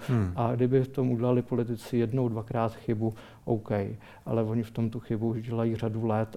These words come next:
Speaker 2: a teď zase tu chybu zopakují.
Speaker 1: Hmm. Vedle toho je tam třeba nulová daň na ta tichá vína,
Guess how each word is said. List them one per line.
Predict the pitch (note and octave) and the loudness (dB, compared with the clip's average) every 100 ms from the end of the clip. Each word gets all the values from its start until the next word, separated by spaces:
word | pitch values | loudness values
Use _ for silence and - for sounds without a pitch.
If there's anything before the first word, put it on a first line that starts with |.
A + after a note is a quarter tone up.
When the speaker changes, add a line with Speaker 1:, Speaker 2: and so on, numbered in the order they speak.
| - | -8
Speaker 2:
a | A2 | -6
teď | - A2+ - | -4 -6 -4
zase | A2+ G#2+ - | -6 -6 -6
tu | G#2+ A2+ | -8 -8
chybu | - A2 A#2 | -8 -6 -4
zopakují. | A2 A#2 - - - - - - - - - - | -6 -10 -14 -14 -16 -18 -20 -20 -20 -20 -20 -4
Speaker 1:
Hmm. | B2+ G2 G2+ - - - - - | -2 -2 -4 -12 -20 -20 -20 -6
Vedle | G#2 G2 | -2 0
toho | F#2+ F2+ | 0 -2
je | F#2 | -2
tam | F#2+ | -2
třeba | F#2+ G2 F#2+ | -4 -2 0
nulová | F#2+ F#2+ F#2+ F#2 | 0 2 2 0
daň | F#2+ G2+ G2 F#2+ | 0 0 0 0
na | F#2 F2+ F#2 G2+ - - | 0 0 -4 -10 -16 -16
ta | - | -10
tichá | F#2 G2 G2+ | -8 0 2
vína, | F#2+ F#2+ D#2+ | 4 2 -2